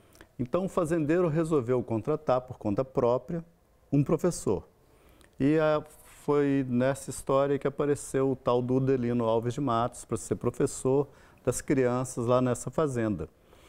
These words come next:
E ele, logo que se instala lá, ele vê que havia camponeses que tinham uma vida, assim, na extrema miséria. E ele começa a coordenar um trabalho com esses camponeses de construção de suas casas e tudo, e se torna um líder.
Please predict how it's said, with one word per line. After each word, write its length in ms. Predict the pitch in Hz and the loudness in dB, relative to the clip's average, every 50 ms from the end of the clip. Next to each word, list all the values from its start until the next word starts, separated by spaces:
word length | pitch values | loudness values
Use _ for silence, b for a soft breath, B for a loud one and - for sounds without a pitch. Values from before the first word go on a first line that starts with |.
| B B B B B B _ _ - | B B B B B B _ _ -2
E 40 | 180 | 0
ele, 540 | 185 190 160 151 160 180 185 185 156 123 | 2 2 4 4 4 4 2 2 0 0
logo 380 | 120 113 123 127 131 127 113 113 | 0 2 2 2 2 0 -2 -6
que 140 | - - - | -8 -10 -14
se 220 | - - - 131 | -16 -8 -4 -4
instala 640 | 117 - - - - - 113 107 107 110 113 104 95 | -4 -4 -6 -12 -2 0 2 4 4 4 2 0 0
lá, 260 | 92 95 110 127 143 147 | -2 0 2 2 2 2
ele 220 | 151 156 170 180 | 0 0 -2 -4
vê 460 | 151 123 107 110 113 127 143 170 180 | -4 -6 -6 -2 0 2 2 2 0
que 180 | 175 - - 143 | -2 -2 0 0
havia 340 | 131 117 107 113 139 147 135 | 0 0 -2 -2 -2 -2 -2
camponeses 680 | - 131 120 - 127 117 110 117 135 151 143 - - | -2 -4 -2 0 2 2 2 2 2 0 -2 -4 -6
que 120 | - - 151 | -6 -6 -6
tinham 220 | - - - 185 | -6 -4 -2 -2
uma 160 | 185 202 185 | 0 0 0
vida, 560 | 135 113 117 120 151 180 202 196 160 143 120 107 - b b b b b b - | -2 -2 -2 -2 0 0 0 2 0 0 -2 -2 -6 b b b b b b -12
assim, 160 | - - 185 | -8 -4 -2
na 120 | 190 214 | 0 0
extrema 500 | 202 - - - - 247 254 262 240 240 | 0 -2 -4 -2 0 0 2 2 2 2
miséria. 880 | 214 190 170 135 104 113 127 131 139 151 156 151 147 135 123 113 104 92 b b b b b b b b _ _ _ _ - | 2 0 0 0 0 2 2 2 2 2 2 0 0 0 0 0 -2 -4 b b b b b b b b _ _ _ _ -2
E 80 | - | 0
ele 240 | 156 160 165 160 165 | 2 2 2 2 0
começa 460 | - - 190 185 175 175 170 175 - | 0 0 0 2 2 2 0 0 -2
a 40 | 165 | -4
coordenar 540 | - - 170 160 165 156 185 180 165 147 139 | 0 0 2 2 2 2 2 2 2 2 2
um 100 | 151 165 | 2 0
trabalho 600 | 147 170 190 180 156 139 139 139 143 143 131 117 | 0 0 0 0 2 2 2 2 2 2 0 -2
com 80 | 113 110 | -4 -6
esses 240 | - - 107 - | -6 -8 -12 -8
camponeses 580 | - - 113 - 127 117 110 120 143 147 135 110 | -6 -6 -2 0 0 2 2 2 2 2 0 0
de 80 | 113 120 | -4 -6
construção 580 | - - 131 - - - 147 - - 135 127 | -4 -4 -6 -6 -8 -12 -10 -6 -4 -2 -2
de 100 | 123 113 | -2 -2
suas 280 | - - 185 175 - - | -2 -2 -2 -2 -2 -6
casas 800 | - - 147 135 139 143 139 135 131 123 117 104 98 101 98 101 | -4 -2 0 2 2 4 4 4 2 2 0 -2 -6 -8 -6 -6
e 80 | 110 | -8
tudo, 320 | 101 - - 156 170 175 180 | -8 -4 -2 -2 0 0 -2
e 20 | |
se 140 | - - - | -4 -6 -2
torna 240 | - 214 202 190 208 | 0 0 0 0 0
um 160 | 214 214 202 | 0 0 0
líder. 400 | 160 143 135 127 113 95 98 90 | 2 2 2 2 0 -2 -4 -4